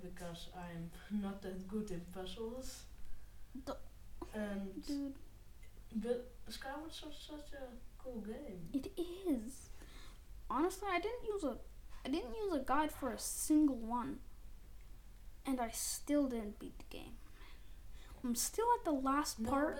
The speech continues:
Speaker 1: but
Speaker 2: where you have to
Speaker 1: still,
Speaker 2: defeat
Speaker 1: it's
Speaker 2: all
Speaker 1: the
Speaker 2: of the
Speaker 1: same
Speaker 2: enemies.
Speaker 1: experience if you do it with a guide, because I didn't, I, I didn't, he didn't walk far. I did the same as he, and if, if I want to defeat the boss, I stopped. If, if I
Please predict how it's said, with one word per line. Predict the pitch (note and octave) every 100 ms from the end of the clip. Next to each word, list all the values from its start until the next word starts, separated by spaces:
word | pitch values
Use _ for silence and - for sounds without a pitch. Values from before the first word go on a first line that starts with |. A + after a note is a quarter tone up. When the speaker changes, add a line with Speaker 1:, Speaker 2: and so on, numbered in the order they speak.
| C#4+
Speaker 1:
but | D4+
Speaker 2:
where | C4+
you | C#4
have | G4 -
to | D#4
Speaker 1:
still, |
Speaker 2:
defeat | D4+ C4 D4
Speaker 1:
it's | C#4
Speaker 2:
all | C4+
Speaker 1:
the |
Speaker 2:
of | C4+
the | -
Speaker 1:
same | C#4 C#4+ C4+ B3
Speaker 2:
enemies. | B3+
Speaker 1:
experience | - - B3+ B3 B3+ A3+ A3
if | G#3+ -
you | A3
do | G#3 A3+
it | G#3+
with | G#3+ G#3+
a | G3+
guide, | G#3+ A#3 G3+
because | G3 - G#3+ -
I | G#3
didn't, | G3+ G#3+ G#3+ G3 G3+ - F#3
I, | F3+ F3+ G#3+ G#3+ - - G#3+ - -
I | G3+ G3+ G3+ G3
didn't, | G#3 G#3 G3 G3 - -
he | G3+
didn't | F#3 G#3 G3+ F#3+ - F#3
walk | F#3 F#3 F#3 - - -
far. | G3+ F#3+ F3+ F#3 F3+ - - - F#3
I | F3+ F3+
did | F#3 F3+
the | F#3+
same | - - F#3 F3 F3 F3+ - -
as | G#3 -
he, | G#3 G3+ F#3+ G3+
and | G3 F#3+
if, | G#3 G#3+ G#3
if | F3+ G3
I | F#3 F#3+
want | F#3+ F#3 -
to | G#3+ G#3
defeat | - G#3 G3
the |
boss, | F#3 F#3 F#3+ F#3
I | E3+
stopped. | - F#3 F3+ F3+ - - - - - G#3+
If, | - - G3
if | F#3
I | F#3